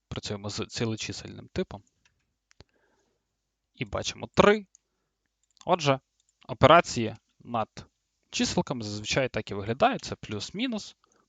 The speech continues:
помножити і поділити. Ось це знаки для наших арифметичних операцій. Що якщо нам уже існуючу змінну потрібно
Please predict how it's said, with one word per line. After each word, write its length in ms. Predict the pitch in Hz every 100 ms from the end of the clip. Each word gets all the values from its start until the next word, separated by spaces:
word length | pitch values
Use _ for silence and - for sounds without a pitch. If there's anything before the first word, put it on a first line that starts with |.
| _
помножити 580 | 113 117 180 156 - 110
і 100 | 135
поділити. 720 | 139 101 98 95 98 - - - _ _ _ _
Ось 180 | - 104
це 160 | - 98
знаки 460 | - 202 - 156 - _ _ - - _
для 340 | 107 107 123 143 _ _ _ _ _ _ _ _ _
наших 360 | - 113 - -
арифметичних 680 | 104 - 104 113 - 104 -
операцій. 640 | - 101 104 - - _ _ _ _ _ _ _ _ _ - - - _ _
Що 180 | - 208
якщо 280 | 226 - 180
нам 180 | 135 131
уже 280 | 135 143
існуючу 440 | 123 - 117 - 117
змінну 460 | 147 233 143 101 - _ _ _ _ _ _ _ _ _ _ _ _ -
потрібно 640 | 160 156 185 135 123 110